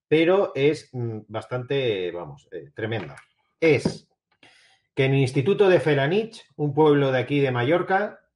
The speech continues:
eh, dan una clase de educación sexual, eh, con el título de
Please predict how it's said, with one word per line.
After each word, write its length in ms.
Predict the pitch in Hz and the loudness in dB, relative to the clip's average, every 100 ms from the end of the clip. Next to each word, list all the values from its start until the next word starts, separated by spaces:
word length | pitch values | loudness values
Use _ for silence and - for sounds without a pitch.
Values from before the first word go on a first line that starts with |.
| - | -10
eh, 380 | 117 113 107 104 | -6 -4 -4 -2
dan 140 | 131 151 | -2 -2
una 180 | 147 139 | -2 -2
clase 280 | 156 175 | -2 0
de 60 | 147 | 0
educación 500 | 127 123 123 147 151 | 0 -2 -4 -2 -4
sexual, 680 | 147 143 - 113 76 62 _ _ _ _ _ _ _ _ _ _ _ _ | -4 -8 -4 -6 -6 -12 _ _ _ _ _ _ _ _ _ _ _ _
eh, 360 | 110 127 - _ | -4 -4 -6 _
con 160 | 117 113 | -8 -6
el 80 | |
título 320 | 107 160 147 143 | -4 -2 2 4
de 360 | 170 165 _ | 2 0 _